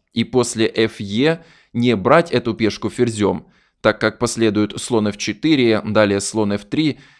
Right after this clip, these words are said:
и стоящие на своих начальных позициях фигуры черных ферзевого фланга подвергаются атаке.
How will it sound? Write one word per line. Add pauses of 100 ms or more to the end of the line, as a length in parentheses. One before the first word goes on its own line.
и
стоящие
на
своих
начальных
позициях
фигуры
черных
ферзевого
фланга (160)
подвергаются
атаке.